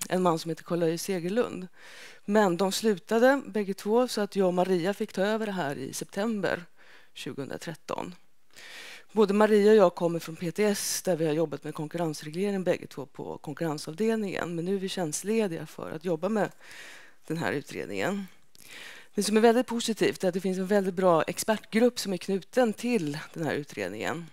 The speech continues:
Och där finns det representanter från Bredbandsforum, från, eh, Skånet, från Tillväxtverket, från P T S, från Konkurrensverket, från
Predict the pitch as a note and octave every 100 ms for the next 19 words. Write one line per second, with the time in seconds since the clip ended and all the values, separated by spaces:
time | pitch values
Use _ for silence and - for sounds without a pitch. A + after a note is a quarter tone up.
0 | - - - - - - - - - F3+
1 | F#3+ F#3 F3+ F#3 F3+ F3+ E3+ F#3 A3 A#3
2 | A#3+ A3 G3 F3 F3+ F3 D#3+ D#3+ - A3
3 | B3 C4 C4 B3+ A#3 - F#3 F3+ F3 E3+
4 | E3+ E3 D3+ E3 - G#3 A3 A#3 A#3+ B3+
5 | B3+ - - - F3+ F3+ D#3+ D3+ E3 -
6 | - - - G#3+ F3+ F#3 - A#3 B3+ B3+
7 | A#3 A3 F#3+ D3 D#3+ C3+ - F3+ C4+ C4+
8 | - - F#3 D3 D#3+ C#3 D3 C3 - -
9 | G#3 C4+ B3+ - A#3 G#3 - - F#3+ D#3